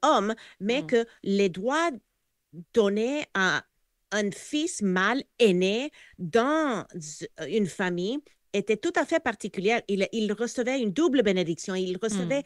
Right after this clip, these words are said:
Speaker 2: Hmm.
Speaker 1: euh, un héritage spécial. Donc, quand la Bible dit que nous sommes des fils de Dieu par adoption, ça veut dire que nous avons tous le droit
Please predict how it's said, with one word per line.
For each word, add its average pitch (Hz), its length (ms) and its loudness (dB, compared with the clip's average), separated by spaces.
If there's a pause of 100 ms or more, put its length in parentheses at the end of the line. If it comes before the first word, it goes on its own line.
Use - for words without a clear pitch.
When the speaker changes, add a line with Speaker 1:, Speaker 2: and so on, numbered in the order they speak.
(360)
Speaker 2:
Hmm. - 20 2
Speaker 1:
euh, 233 200 0
un 254 200 -2
héritage 294 540 -2
spécial. 294 840 -2 (320)
Donc, 254 280 -2
quand 320 140 -2
la 294 140 0
Bible 208 220 -4
dit 240 140 -6
que 214 100 -2
nous 185 120 0
sommes 277 260 -4
des 220 80 4
fils 262 280 -6
de 185 100 0
Dieu 226 220 0
par 180 260 -4
adoption, 214 520 -2 (180)
ça 254 180 -6
veut 240 80 -4
dire - 220 -2
que 254 100 -4
nous 233 180 0
avons 208 260 0 (160)
tous 403 360 0 (220)
le 208 360 6
droit 254 400 2